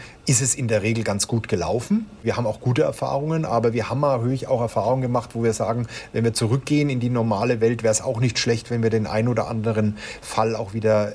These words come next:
anders aufklären. Wir haben unsere Leute vor Ort und wir haben auch die Möglichkeiten, remote gut zu arbeiten, aber es gibt auch den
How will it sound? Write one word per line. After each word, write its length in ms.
anders 340
aufklären. 680
Wir 140
haben 440
unsere 440
Leute 300
vor 160
Ort 260
und 100
wir 120
haben 100
auch 140
die 100
Möglichkeiten, 640
remote 400
gut 200
zu 140
arbeiten, 460
aber 100
es 180
gibt 240
auch 200
den 260